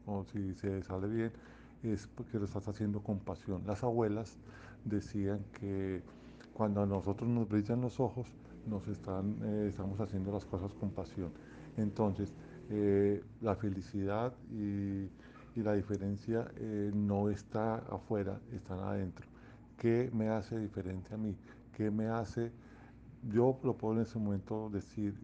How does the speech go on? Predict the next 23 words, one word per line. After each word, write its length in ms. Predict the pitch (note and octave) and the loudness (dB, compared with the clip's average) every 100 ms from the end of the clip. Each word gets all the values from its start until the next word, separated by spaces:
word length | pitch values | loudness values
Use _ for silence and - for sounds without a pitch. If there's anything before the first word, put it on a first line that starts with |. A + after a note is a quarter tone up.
| - | -2
me 160 | G2+ F#2+ | 0 2
hace 220 | F#2 A2+ | 0 -2
diferente 500 | A2+ G2+ G2 G2 A2 | -2 0 0 0 -4
el 80 | G2+ | -2
talento 420 | G2 F#2 F#2+ G#2 | -2 -2 -4 -6
que 180 | G2 G2 F#2+ | -4 -4 -2
tengo 380 | G2 F#2+ G2 G2 | -6 -4 -6 -4
para 180 | - | -2
la 60 | F#2+ | -4
escritura, 480 | F2+ - - G#2+ E2+ - - - | -6 -10 -6 -4 -6 -10 -18 -6
me 180 | A2+ G#2 | 0 2
hace 200 | G2+ A2 | 2 0
diferente 640 | A2 G2+ G2+ G2 G#2 A2+ G#2 | -2 -2 0 0 -2 -4 -2
los 200 | G2+ F#2 | -2 0
dos 160 | F#2 | 0
metros 320 | F2+ F#2+ G#2 - | -2 -4 -6 -6
con 180 | F2+ | -8
seis 220 | E2+ G#2 F2+ - - - | -4 -2 -4 -8 -18 -6
y 140 | A2+ G#2+ | 0 2
muchas 380 | A2+ A2 G#2+ | 2 2 -2
otras 260 | A#2 A2 G2+ | -2 -2 -4
cosas 320 | - G2+ G#2+ | -4 -4 -2
más. 220 | G#2+ F#2 | -2 -4